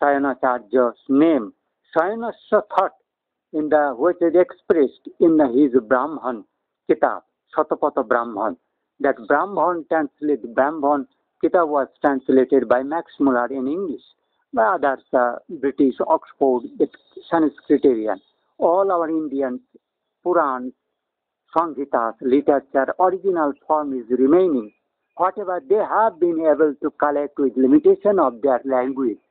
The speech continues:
and reaching the cult as they were hindered to enter in list of that Brahmin cult. As a go life snatcher or killer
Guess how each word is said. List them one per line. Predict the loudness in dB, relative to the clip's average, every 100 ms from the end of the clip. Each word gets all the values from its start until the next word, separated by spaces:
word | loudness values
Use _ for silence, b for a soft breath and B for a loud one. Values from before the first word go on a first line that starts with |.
| _ _ -4
and | -2
reaching | 0 0 2 0 0 -4 _ _ -12
the | -8 -6 -4 0
cult | 0 0 -2 -10 _ _ -2
as | 2 2 2
they | 0
were | 2 -4 -6 -6
hindered | -6 -4 -6 -6 -10
to | -10
enter | -8 -6 -6 -6
in | -6 -6 -6
list | -8 -10 _ _ _ -6
of | -6 -6
that | -10 -10 -6
Brahmin | -4 -4 -4 -6 -10 -6
cult. | -4 -4 _ _ _ _ _ -6
As | -4 -4 -8
a | -12 -2
go | -2 -2 -6 _ _ _ _ _ _ -4
life | -2 0 -2 -8 _ _
snatcher | -4 -2 -4 -8 -8 _ _ _ -10
or | -10 -10 0
killer | 2 2 -2